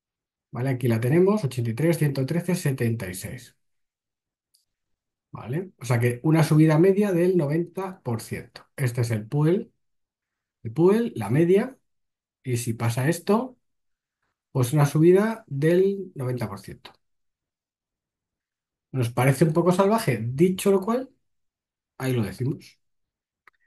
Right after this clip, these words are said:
La otra, el R S I indica el mercado alcista acaba de empezar. Mm, no, ahí no estoy de acuerdo. ¿Vale? El par B T C ha ganado un cuarenta por ciento, ha comefa-, comenzado la fase parabólica que durará unos trescientos días antes que se establezca un nuevo tope.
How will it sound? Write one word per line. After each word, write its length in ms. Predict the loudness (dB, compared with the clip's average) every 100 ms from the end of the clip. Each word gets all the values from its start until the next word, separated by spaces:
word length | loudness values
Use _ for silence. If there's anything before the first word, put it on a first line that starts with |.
| _ _ _ _
La 180 | 0 4
otra, 300 | 4 4 2
el 100 | 4
R 160 | 4 4
S 140 | 4
I 120 | 6
indica 400 | 6 4 0 -2 -4
el 180 | -4 -4
mercado 320 | -2 -2 -2
alcista 340 | 0 -2 -2
acaba 280 | -2 0 0
de 80 | 0
empezar. 500 | 0 -4 -10 -14 -12
Mm, 840 | -6 -2 2 2 2 2 2 4 4
no, 180 | 2 0
ahí 180 | 0 2
no 60 |
estoy 180 | 0 -4
de 60 | -8
acuerdo. 360 | -12 -16 -18 _ _ _ _ _ _ _ _ -10
¿Vale? 300 | -6 -6 -2
El 160 | -2
par 180 | 0 2
B 100 | 2
T 120 | 2
C 220 | 2 0 0
ha 100 | -4
ganado 240 | -2 0 -2
un 40 |
cuarenta 320 | -2 -2 -2 -4
por 120 | -4
ciento, 400 | -2 -2 -2 -4
ha 60 |
comefa-, 500 | -2 -2 -2 -4 -8
comenzado 340 | -6 -4 0 0
la 120 | 2
fase 260 | 0 0 0
parabólica 600 | 0 2 2 2 2 0
que 80 | 0
durará 260 | -2 -2
unos 200 | -2 -2
trescientos 500 | -4 -4 -2 -2 -2
días 200 | -2 -2
antes 280 | -2 -4 -6
que 100 | -4
se 60 | -4
establezca 560 | -2 -2 -2 -4 -4
un 160 | -2 0
nuevo 320 | 0 0 -2
tope. 480 | -6 -8 -8 -14